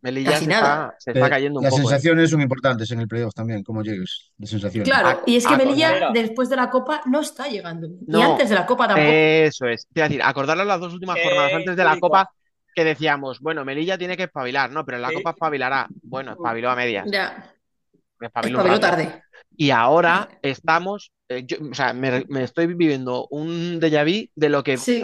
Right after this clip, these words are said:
Speaker 1: hablábamos
Speaker 4: Sí.
Speaker 1: en las dos últimas semanas antes de la Copa de la Reina. Melilla tiene que espabilar. Bueno, espabilará porque se la juega.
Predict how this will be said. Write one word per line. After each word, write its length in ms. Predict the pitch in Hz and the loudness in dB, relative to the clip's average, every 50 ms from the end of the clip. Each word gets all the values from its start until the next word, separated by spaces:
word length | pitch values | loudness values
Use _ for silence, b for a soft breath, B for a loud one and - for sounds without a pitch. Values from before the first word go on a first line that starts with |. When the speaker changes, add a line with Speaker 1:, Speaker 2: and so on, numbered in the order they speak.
| - 202 | -2 -2
Speaker 1:
hablábamos 440 | 139 135 139 165 180 196 220 226 - | 0 4 6 6 6 6 4 2 0
Speaker 4:
Sí. 40 | 185 | 0
Speaker 1:
en 40 | |
las 120 | 175 165 151 | 0 0 0
dos 120 | 170 170 180 | -2 -6 -8
últimas 200 | 180 180 175 165 | -8 -8 -8 -8
semanas 380 | 165 170 175 185 190 190 170 | -8 -6 -2 -2 -2 -2 -4
antes 240 | - - 151 156 143 | -6 -10 -10 -10 -8
de 80 | 139 139 | -4 -4
la 120 | 135 135 | -4 -4
Copa 240 | - 135 127 135 127 | -4 -4 -2 0 0
de 80 | 123 | 0
la 100 | 120 117 | 0 -2
Reina. 360 | 113 110 101 98 101 90 85 b b b b b b b _ _ _ _ _ | -4 -4 -8 -6 -6 -8 -8 b b b b b b b _ _ _ _ _
Melilla 300 | - 120 117 127 147 160 | -6 -2 0 2 2 2
tiene 140 | 156 156 151 | 2 0 0
que 80 | 147 147 | -2 -4
espabilar. 400 | 131 - 127 120 123 127 113 - | -4 -2 -2 0 0 -2 -2 -2
Bueno, 200 | 120 139 156 156 | -4 -4 -2 -2
espabilará 560 | 127 - - 110 107 104 101 110 127 151 160 143 | -4 -6 -8 -8 -6 -4 -2 2 2 2 2 0
porque 260 | 135 123 110 113 110 | -2 -6 -6 -6 -8
se 120 | 107 - 107 | -6 -6 -8
la 80 | 98 | -4
juega. 300 | - 143 151 135 104 - | -2 -2 -2 -2 -2 -4